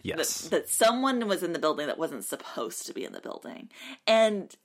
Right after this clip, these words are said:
Speaker 2: that didn't play out to be anything sinister, but boy, did it feel spooky in that moment.
Speaker 1: Yeah.
Speaker 2: Um, the, the whole sequence of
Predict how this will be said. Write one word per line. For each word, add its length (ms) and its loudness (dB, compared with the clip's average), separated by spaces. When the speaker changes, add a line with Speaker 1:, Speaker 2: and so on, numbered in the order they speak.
Speaker 2:
that 320 4
didn't 240 0
play 300 4
out 240 4
to 80 0
be 180 0
anything 320 0
sinister, 720 2
but 300 -2
boy, 380 6
did 120 4
it 180 4
feel 440 2
spooky 640 0
in 80 -6
that 200 0
moment. 380 -4
Speaker 1:
Yeah. 200 2
Speaker 2:
Um, 480 4
the, 400 6
the 100 4
whole 320 6
sequence 580 -2
of 460 4